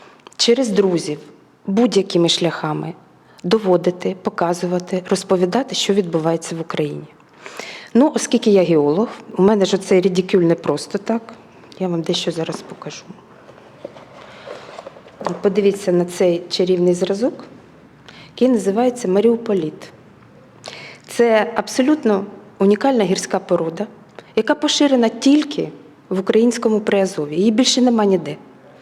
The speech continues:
Подивіться, який він красивий. Цей синій колір — це колір нашого теплого Азовського моря.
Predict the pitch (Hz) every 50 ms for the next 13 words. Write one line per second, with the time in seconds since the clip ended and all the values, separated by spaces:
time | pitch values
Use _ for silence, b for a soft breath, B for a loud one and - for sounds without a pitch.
0 | B B B B B 220 196 240 294 - - 226 202 - 208 190 190 185 175 -
1 | - - - - - 160 160 151 156 - - _ _ B B B B B B B
2 | - 247 247 240 - 269 254 254 254 254 - 302 330 269 190 185 - - - -
3 | - - _ _ _ _ _ _ - - - - - 262 269 269 240 196 190 214
4 | 220 - - 180 180 180 202 202 202 - 180 170 175 160 156 - 180 175 180 -
5 | - - 147 151 151 156 - - 170